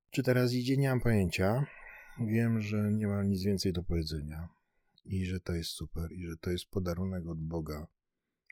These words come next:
miłość. E, i to jest, e, najpiękniejsza rzecz, jaką dostałem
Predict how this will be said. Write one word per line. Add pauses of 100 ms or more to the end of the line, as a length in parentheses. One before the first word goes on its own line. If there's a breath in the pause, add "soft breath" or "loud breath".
miłość. (200)
E, (260)
i
to
jest,
e,
najpiękniejsza
rzecz,
jaką
dostałem